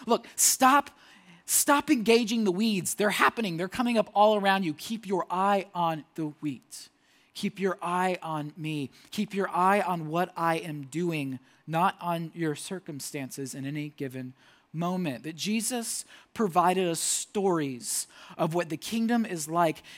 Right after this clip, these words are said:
because I think he's desperate to rearrange our minds.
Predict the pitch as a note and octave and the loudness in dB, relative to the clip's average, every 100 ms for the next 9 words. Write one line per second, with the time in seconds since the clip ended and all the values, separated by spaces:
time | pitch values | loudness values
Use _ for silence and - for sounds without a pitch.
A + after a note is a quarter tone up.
0 | - F#3+ - G#3+ F3+ - F#3+ F#3+ B3 B3+ | -10 -6 0 0 0 0 -2 0 -2 -2
1 | - A#3 F#3 C3 - F#3 F3 - - D#3+ | -2 -2 -2 -6 -4 -2 0 -2 -2 -8
2 | - F3 D3 D#3+ E3 D3 C#3+ C#3+ - C3+ | -6 -8 -2 0 0 0 -2 -4 -8 -10
3 | B2+ C3 C3 B2 G#2 G2+ - - - - | -8 -4 -4 -4 -8 -14 -12 -10 -10 -12